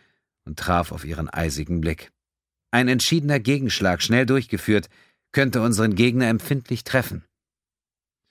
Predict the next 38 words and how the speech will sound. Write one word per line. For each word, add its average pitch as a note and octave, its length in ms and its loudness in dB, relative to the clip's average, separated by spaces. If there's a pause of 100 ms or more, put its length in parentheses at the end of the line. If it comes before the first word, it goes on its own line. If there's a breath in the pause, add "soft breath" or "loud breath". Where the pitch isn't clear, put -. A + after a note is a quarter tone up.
(760)
"Was G2 320 2
meine F2 300 2
geschätzte F#2 500 0
Kollegin G2+ 460 2
vergisst F2+ 500 0
zu E2+ 100 -6
erwähnen", F2+ 640 0 (100)
warf - 180 -14
Jetanian D2 480 -4
ein, C#2 240 -4 (280 loud breath)
"ist, B2+ 340 0
dass G2+ 220 2
jeder A#2 300 4
Gegenschlag, G2 640 0
den G2+ 140 0
wir G2+ 100 2
unternehmen, F#2+ 520 2
zuerst A#2+ 600 0
und G2+ 200 0
am G2 100 2
heftigsten G2 560 -2
die E2+ 100 -2
Kolonisten G2+ 640 0
von F#2+ 180 0
New F2+ 140 2
Boulder F#2 340 0
treffen C#2+ 400 -6
würde." B1+ 320 -6 (920 soft breath)
"Ich A2+ 240 0
habe A#2+ 240 0
dieses A2+ 320 -2
Detail A2+ 340 0
nicht A#2 260 0
erwähnt, G2+ 460 2
weil A2 160 2
es - 180 -2
irrelevant E2+ 640 0
ist", - 320 -8